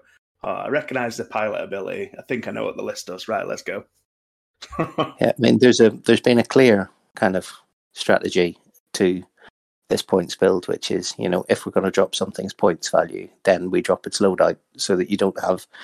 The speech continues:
Speaker 2: a four point ship with twenty loadout, so it can take proton torpedoes and all of the other toys.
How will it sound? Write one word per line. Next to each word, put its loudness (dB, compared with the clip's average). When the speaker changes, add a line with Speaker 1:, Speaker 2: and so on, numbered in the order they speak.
Speaker 2:
a 0
four 6
point 0
ship -4
with -8
twenty -2
loadout, 0
so -6
it -8
can -8
take -6
proton -2
torpedoes -2
and -2
all 0
of -10
the 0
other 0
toys. 0